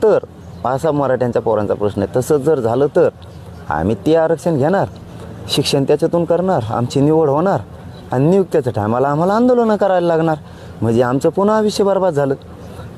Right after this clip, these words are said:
पण आता हे, हे शं-, हे दोन चार जणांची मागणी आहे, पण शंभर दीडशेला लागतंय ते,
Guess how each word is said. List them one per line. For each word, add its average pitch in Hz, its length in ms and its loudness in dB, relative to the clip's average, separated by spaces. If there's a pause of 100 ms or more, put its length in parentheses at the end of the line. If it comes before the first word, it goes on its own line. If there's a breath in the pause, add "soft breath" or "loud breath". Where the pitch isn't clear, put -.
पण 156 100 0
आता 180 180 2
हे, 170 260 4
हे 170 220 2
शं-, 175 360 -2
हे 90 420 2
दोन 127 260 2
चार 147 140 2
जणांची 156 360 0
मागणी 165 380 2
आहे, 175 100 4
पण 185 200 0
शंभर 170 320 2
दीडशेला 160 360 0
लागतंय 151 300 2
ते, 160 160 -2